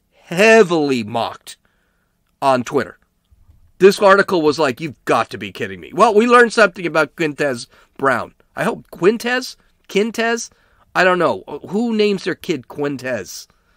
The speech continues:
I, whatever. Uh, so, uh, when we found out about Brown, guess what? Media was silent about it. They didn't talk about it at all. Unless you're watching Fox News, which men-, mentions it for five minutes a day,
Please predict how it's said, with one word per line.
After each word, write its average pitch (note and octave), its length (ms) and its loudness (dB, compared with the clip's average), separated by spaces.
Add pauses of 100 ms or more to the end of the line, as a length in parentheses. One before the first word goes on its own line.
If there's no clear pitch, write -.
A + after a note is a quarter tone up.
(140)
I, C#3+ 240 -2
whatever. D3+ 400 0 (540)
Uh, E3 320 4 (180)
so, F3+ 420 4 (220)
uh, E3+ 320 -2 (160)
when F#3+ 380 2
we B3+ 100 -2
found A3 320 2
out G#3+ 180 2
about G#3 280 -2
Brown, G#3+ 400 -2 (580)
guess G#3 220 0
what? F#3+ 260 0 (140)
Media E3+ 320 0
was D3 140 -2
silent B2 360 -2
about G2 260 -8
it. - 60 -18
They D#3 100 0
didn't D3 140 -2
talk D3 180 -2
about C3 220 0
it A2+ 40 -8
at A2 60 -6
all. A2 280 -6 (360)
Unless F3 260 0
you're F#3+ 100 2
watching F3 360 -2
Fox D3+ 380 -4
News, D#3 300 -6
which C3+ 200 -8
men-, C3+ 220 -6 (260)
mentions C#3+ 460 -8
it C#3+ 140 -6
for B2+ 200 -6 (380)
five C#3+ 440 0
minutes C3+ 380 -4
a C3+ 60 -8
day, C3 320 -4